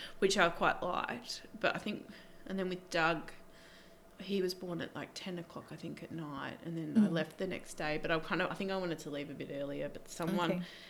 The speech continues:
Speaker 1: I think, were kind of quite, like, something was not slightly, like, not quite right with him. I can't remember if it was his belly button or something, but they were like, "We need to have a check of this." And I think it was just someone trying to really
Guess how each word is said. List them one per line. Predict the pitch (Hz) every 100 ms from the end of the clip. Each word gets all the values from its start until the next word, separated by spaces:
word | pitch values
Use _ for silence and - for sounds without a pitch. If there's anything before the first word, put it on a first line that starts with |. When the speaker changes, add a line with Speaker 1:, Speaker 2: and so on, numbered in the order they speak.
| -
Speaker 1:
I | 165
think, | 165 -
were | 147
kind | - 165
of | 165
quite, | - 160 - - - - - -
like, | - - - - - - - - 180 -
something | - 190 240
was | 214 165 160 131
not | 190 165 -
slightly, | - 160 147 - 156
like, | - 160 151
not | 180 151
quite | - - -
right | 151 156
with | 175
him. |
I | 175
can't | 208 202
remember | 165
if | 143
it | 135
was |
his | - -
belly | 123 131
button | 143 139 165
or | 147
something, | - 143 151 - 147
but | 107
they | 160
were | 156
like, | 151 240
"We |
need | 254 277
to | 277
have | 269
a |
check | 269 254 247
of | 254
this." | 240 233 - - - - -
And | 175
I |
think | 185 190
it |
was | 175
just | 185
someone | - 180 170
trying | 180
to | 160
really | 156 156